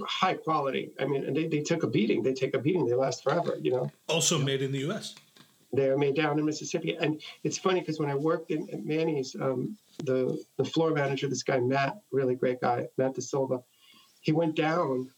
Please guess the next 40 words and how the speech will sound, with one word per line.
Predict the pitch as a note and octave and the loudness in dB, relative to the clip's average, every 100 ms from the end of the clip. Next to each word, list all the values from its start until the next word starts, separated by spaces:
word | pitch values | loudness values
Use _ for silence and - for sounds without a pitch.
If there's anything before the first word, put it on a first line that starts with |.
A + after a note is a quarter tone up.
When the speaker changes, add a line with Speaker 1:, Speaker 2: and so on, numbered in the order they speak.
| _ | _
Speaker 1:
to | - | -6
the | C#3+ | -4
P | - C#3+ | -2 -2
V | C3+ | -2
factory, | C#3 D3 F3+ C3+ | 0 0 2 0
came | C3 C3 B2 | 2 4 4
back. | D#3 C#3+ | 4 4
He | C3+ | 2
was | B2 | 2
like, | B2 | 2
"Man, | C#3 C3 | 2 2
Arthur, | C3+ D3 | 2 2
they | D#3 D3 | 2 4
make | C#3 - | 2 0
everything | - C3+ D3 B2+ | 0 0 2 0
down | C3 - | 0 0
there." | - - - _ _ - | 0 -4 -10 _ _ -4
It's | |
like | D#3 C3+ - | 0 0 0
down | C#3+ D3 | 0 0
to | |
the | D3+ | 0
screws. | B2 - - C#3+ C#3 - - | -2 -2 -2 0 2 -2 -2
Like, | C3+ C3+ - | -2 0 2
they | C#3 | 2
make | D3 C#3 C3+ - _ _ _ | 4 2 0 -4 _ _ _
everything. | C#3+ C3+ C#3 C3+ - - - - | 0 2 0 -2 -4 -8 -12 -18
He's | - B2 B2+ | -6 -4 -2
like, | |
Speaker 3:
Yeah. | G#2 | -2
Speaker 1:
"It's | G#2 | 0
an | C#3+ C3+ | 0 0
inc-, | - G3+ | -4 -2
it's | D3+ D#3 | 0 2
an | |
incredible | C#3 - D#3 C3+ C3+ | 0 2 0 2 2
operation." | B2+ B2 B2+ C#3+ D#3 - B2 - _ _ _ _ | 2 2 2 2 4 4 2 -6 _ _ _ _
So, | - - D3 C3+ B2+ | -6 0 2 4 2
uh, | B2+ B2 B2 - _ - - - | 0 0 -2 -10 _ -16 -8 -2
I, | - | -2